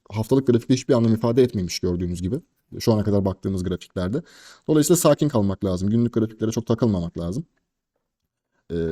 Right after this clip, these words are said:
baktığımız gibi mesela burada da bu da, e, çanağını kırmış ve üzerinde takılıyor. En yüksek kapanış seviyesi burada onaya dönmeden önce şurası. Buranın üzerine, e, atarsa da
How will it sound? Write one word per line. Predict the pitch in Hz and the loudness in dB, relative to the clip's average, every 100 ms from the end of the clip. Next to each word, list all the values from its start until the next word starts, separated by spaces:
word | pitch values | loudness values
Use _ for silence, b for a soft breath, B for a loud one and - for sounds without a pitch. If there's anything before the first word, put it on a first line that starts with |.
| 80 73 76 69 | -2 -4 -4 -2
baktığımız | 156 - 156 139 | -2 2 4 4
gibi | 113 117 | 4 4
mesela | 110 107 110 | 2 2 2
burada | 127 107 98 | 2 2 2
da | 123 | 0
bu | 113 | 0
da, | 107 - | 0 -4
e, | - - - - | -12 -12 -14 -12
çanağını | - 123 113 101 95 | -2 0 2 0 0
kırmış | - 123 113 - - - - | 2 2 2 -4 -10 -10 -2
ve | |
üzerinde | 165 117 110 95 | 2 4 4 2
takılıyor. | 120 123 107 98 - b b b b - | -2 0 2 0 -4 b b b b 0
En | 156 | 2
yüksek | 147 - 131 | 2 0 0
kapanış | 135 143 147 | 2 2 2
seviyesi | - 110 101 107 | 2 2 2 0
burada | 113 95 | 0 0
onaya | 92 113 113 107 | 0 2 2 4
dönmeden | 120 98 104 | 4 4 0
önce | 104 87 123 - | 0 -2 -4 -4
şurası. | - 123 - 104 - _ | -2 -2 -2 -6 -8 _
Buranın | 123 151 135 131 | -6 -2 0 2
üzerine, | 120 117 110 - - | 4 4 2 -2 -10
e, | 85 85 80 67 - | -8 -6 -6 -10 -8
atarsa | - 113 95 92 | -4 -2 -2 -2
da | 131 | -4